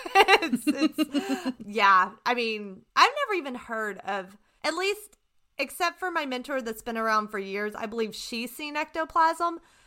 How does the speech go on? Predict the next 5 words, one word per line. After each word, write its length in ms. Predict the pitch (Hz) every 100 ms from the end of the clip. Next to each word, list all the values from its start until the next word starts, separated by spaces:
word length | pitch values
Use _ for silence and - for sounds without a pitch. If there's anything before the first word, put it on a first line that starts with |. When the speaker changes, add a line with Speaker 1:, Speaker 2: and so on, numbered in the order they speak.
| _
Speaker 1:
But 180 | - 262
for 160 | 269 247
modern 760 | 214 208 202 196 226 262 285 277
day 200 | 302 302
mediums, 960 | 285 294 302 302 302 302 302 262 -